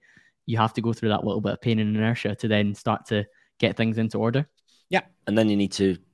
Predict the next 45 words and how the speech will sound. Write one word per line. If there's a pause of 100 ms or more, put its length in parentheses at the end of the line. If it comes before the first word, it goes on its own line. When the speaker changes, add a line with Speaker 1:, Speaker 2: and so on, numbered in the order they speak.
(100)
Speaker 2:
know
where
to
go
to
find
decent
information. (200)
And
there's
a
lot
of
garbage
out
there. (180)
So
that
can
be
challenging
as
well.
But
yeah,
you're
dead
right.
Very
often
it's
a
trigger. (920)
Speaker 1:
Yeah,
exa-,
exactly
that.
And
y-,
you
mentioned
good
quality
information.
And